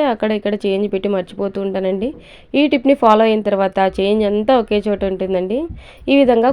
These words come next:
కూల్ డ్రింక్ బాటిల్స్ ఎలాగో ఉంటూ ఉంటాయి కదండి, ఈ కూల్ డ్రింక్ బాటిల్స్తో ఇంకా చాలా టిప్స్ ఉన్నాయండి మన అప్కమింగ్ వీడియోస్లో, నేను తప్పకుండా షేర్ చేస్తాను. ఇక చేంజ్ అంతా కూడాను ఈ విధంగా ఉండీలో వేసినట్లుగా వేసేసామంటే చాలా చేంజ్ పడుతుందండి.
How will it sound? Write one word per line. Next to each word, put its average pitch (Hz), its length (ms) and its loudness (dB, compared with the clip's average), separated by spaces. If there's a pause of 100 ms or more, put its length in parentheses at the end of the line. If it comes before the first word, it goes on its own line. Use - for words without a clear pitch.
(140)
కూల్ 262 220 4
డ్రింక్ 277 240 2
బాటిల్స్ 214 380 2 (120)
ఎలాగో 214 360 4
ఉంటూ 220 260 0
ఉంటాయి 208 280 0
కదండి, 202 280 0 (100)
ఈ - 20 0 (100)
కూల్ 226 160 0
డ్రింక్ 226 200 2
బాటిల్స్తో 208 420 -2
ఇంకా 220 200 0
చాలా 214 320 0
టిప్స్ 226 240 -4
ఉన్నాయండి 196 480 0 (120)
మన 214 80 -2 (160)
అప్కమింగ్ 214 360 0
వీడియోస్లో, 196 420 -2
నేను 202 200 -2
తప్పకుండా 214 460 -2
షేర్ 190 260 -4
చేస్తాను. 196 380 -4 (580)
ఇక 285 60 6 (140)
చేంజ్ 254 320 6
అంతా 233 140 2 (100)
కూడాను 214 280 2
ఈ 208 80 2
విధంగా 220 300 2
ఉండీలో 240 280 4 (100)
వేసినట్లుగా 208 540 -2
వేసేసామంటే 202 680 -2 (440)
చాలా 226 320 2 (100)
చేంజ్ 254 280 2
పడుతుందండి. 220 480 2